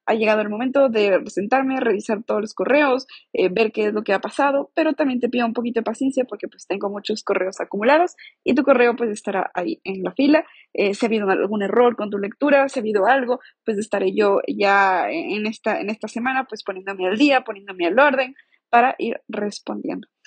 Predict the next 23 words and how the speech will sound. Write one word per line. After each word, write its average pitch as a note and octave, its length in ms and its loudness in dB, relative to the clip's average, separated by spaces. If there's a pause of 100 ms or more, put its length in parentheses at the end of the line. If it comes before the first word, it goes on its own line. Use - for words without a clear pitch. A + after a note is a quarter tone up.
(260)
Así C4+ 300 2
que, B3 480 2
pues C4 140 -12
sí, C5 200 -8
y D#4+ 180 0
también C#4 320 -4
si - 120 -14
es - 60 -18
que - 80 -6
tú A3 120 -8
estabas A#3 340 -4
esperando A#3+ 520 -4
que A3+ 120 -18
yo B3+ 100 -2
regrese G#3 400 -6
de G#3 80 -2
vacaciones G3+ 560 -4
para F#3 160 -6
tener F#3 240 -2
una G#3+ 160 -2
lectura A3+ 360 0
de A#3 40 -6
tarot, D4+ 240 2